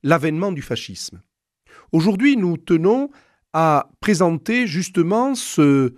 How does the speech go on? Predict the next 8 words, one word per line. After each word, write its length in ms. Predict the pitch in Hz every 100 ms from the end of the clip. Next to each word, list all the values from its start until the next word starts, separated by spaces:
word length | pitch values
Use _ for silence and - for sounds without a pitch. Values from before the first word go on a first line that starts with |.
| _
fascisme 680 | - 180 - 196 - 147
naissant, 520 | 135 143 - 147 202 262 _ _ _
ainsi 280 | 165 - 226
que 120 | -
son 220 | 151 139
chef, 520 | 123 - 190 - - - -
Benito 460 | 113 135 139 196
Mussolini. 580 | 165 139 135 107 98 87